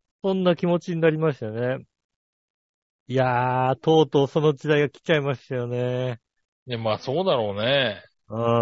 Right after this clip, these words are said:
Speaker 1: いや、
Speaker 2: うん。
Speaker 1: だってでも、モノマネをするってことは、
Speaker 2: うん。
Speaker 1: まあまあ売れてるわけでしょ、だって。
Speaker 2: まあそうだね。
Speaker 1: うん。まあまあ知ってる、皆さんまあまあ知ってるからモノマネをする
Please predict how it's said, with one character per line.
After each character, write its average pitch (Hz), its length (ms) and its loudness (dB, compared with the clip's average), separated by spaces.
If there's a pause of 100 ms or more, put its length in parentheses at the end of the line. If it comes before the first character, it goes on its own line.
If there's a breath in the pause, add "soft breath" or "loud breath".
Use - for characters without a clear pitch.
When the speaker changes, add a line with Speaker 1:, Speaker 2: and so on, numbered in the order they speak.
(500)
Speaker 1:
い 139 60 2
や、 147 60 6
Speaker 2:
う - 20 4
ん。 - 0 -
Speaker 1:
だ 240 180 4
っ - 20 -8
て 202 80 4
で 302 80 6
も、 143 180 4
モ 156 200 6
ノ 381 140 6
マ 392 160 2
ネ 392 100 4
を 415 60 4
す - 140 -8
る 370 140 4
っ - 0 -
て - 160 -2
こ 180 120 2
と 139 140 -2
は、 131 400 2 (200)
Speaker 2:
う 139 60 -10
ん。 123 240 -4
Speaker 1:
ま 262 220 6
あ 381 40 0
ま 392 200 0
あ 175 40 2
売 143 100 -2
れ 185 140 4
て 220 100 -2
る 208 100 2
わ 220 80 2
け 220 80 -8
で 113 100 -6
し 113 60 -12
ょ、 104 60 -12
だ 95 40 -14
っ - 40 -20
て。 - 40 -20 (520)
Speaker 2:
ま 123 100 -2
あ 113 60 0
そ 127 140 -4
う - 20 -6
だ 98 120 -2
ね。 131 400 -2 (240)
Speaker 1:
う 120 320 -8
ん。 - 20 -
ま 339 360 2
あ 381 40 0
ま 370 180 2
あ 285 40 2
知 - 200 -12
っ - 100 -20
て 269 120 2
る、 262 420 0 (520)
皆 247 220 -2
さ 233 160 0
ん 175 80 -2
ま 226 140 2
あ 240 60 2
ま 240 140 4
あ 160 60 4
知 196 140 -6
っ - 40 -12
て - 200 -6
る 247 100 -4
か 349 120 -2
ら 403 120 4
モ 185 140 0
ノ 175 120 0
マ 165 140 2
ネ 160 120 -2
を 156 80 -2
す 147 160 -12
る 135 240 -6